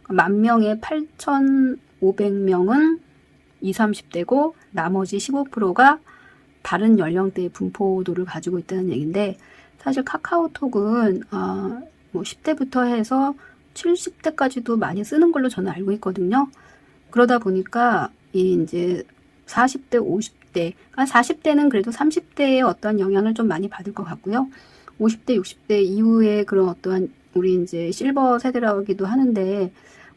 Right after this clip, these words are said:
어, 그 부분이 아무래도 좀 빈틈이 있을 것 같아요.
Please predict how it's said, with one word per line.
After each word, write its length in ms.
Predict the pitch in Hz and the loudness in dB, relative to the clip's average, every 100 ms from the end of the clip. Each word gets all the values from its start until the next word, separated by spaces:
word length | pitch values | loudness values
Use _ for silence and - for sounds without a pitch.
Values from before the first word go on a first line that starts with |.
| - | -2
어, 340 | 196 180 175 180 - - | 0 2 0 -4 -8 -18
그 380 | - 240 262 262 | 0 6 8 6
부분이 640 | 269 196 220 220 226 226 226 - _ _ _ - | 4 2 6 8 6 4 2 -6 _ _ _ -8
아무래도 800 | - 196 214 208 208 208 208 202 | 0 2 4 2 2 2 2 0
좀 340 | 202 196 202 202 | 2 2 2 4
빈틈이 440 | - 226 277 240 | 4 6 6 6
있을 220 | 185 - | 4 0
것 100 | - | -8
같아요. 520 | 160 147 - 185 220 | -8 -8 -4 2 2